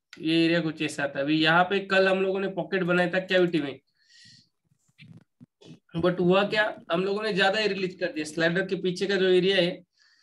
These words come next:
यहाँ पे ये taper portion तक होना चाहिए। मैंने बताया आपको कि ये minimum आप स-, मतलब कितना eighty percent guide रखो, अगर नहीं एटी परसेंट <clears throat> अ,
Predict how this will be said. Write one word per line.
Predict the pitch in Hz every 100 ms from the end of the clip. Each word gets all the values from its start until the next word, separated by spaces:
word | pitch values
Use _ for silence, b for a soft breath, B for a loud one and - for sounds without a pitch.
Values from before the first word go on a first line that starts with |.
| b b b b _ -
यहाँ | 170 196 202
पे | 190 170 -
ये | 170 196
taper | 196 214 233 214
portion | 220 202 214
तक | 208
होना | 196 185
चाहिए। | 175 143
मैंने | 143 165 180
बताया | 185 202 202
आपको | 196 190 196
कि | 196 196
ये | 208 202 -
minimum | 175 190 208 226 214
आप | 208 - _ _ _ _ -
स-, | - - - - - -
मतलब | 165 175 185
कितना | 196 -
eighty | - 202 196 254
percent | 254 - 240
guide | 214 202 170
रखो, | 175 226 330 - _ _ _ b b b _
अगर | 185 202 262
नहीं | 247 254 254 -
एटी | 202 196
परसेंट | 220 214 226 220 - _ _ _ _ -
<clears throat> | 196 175 - - _ B B B B B B B
अ, | _